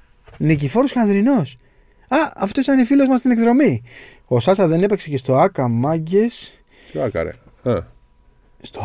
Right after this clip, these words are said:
Speaker 1: Άκα.
Speaker 2: Στο
Speaker 1: Αποβλήθηκε στο Άκα.
Speaker 2: Όχι,
Speaker 1: Στον
Speaker 2: ρε.
Speaker 1: τελικό.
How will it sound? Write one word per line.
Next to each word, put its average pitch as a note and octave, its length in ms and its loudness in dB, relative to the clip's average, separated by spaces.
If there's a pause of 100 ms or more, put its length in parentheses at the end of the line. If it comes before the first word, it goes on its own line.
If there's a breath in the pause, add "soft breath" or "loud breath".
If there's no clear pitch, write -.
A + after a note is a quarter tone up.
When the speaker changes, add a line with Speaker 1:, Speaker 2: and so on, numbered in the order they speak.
Speaker 1:
Άκα. A#2+ 300 -8 (920)
Speaker 2:
Στο E3 460 -2
Speaker 1:
Αποβλήθηκε G3+ 540 0
στο F#2+ 160 -10
Άκα. F#2 400 -12
Speaker 2:
Όχι, B2 120 -2
Speaker 1:
Στον B2+ 100 -2
Speaker 2:
ρε. C3+ 60 4
Speaker 1:
τελικό. C#3 420 0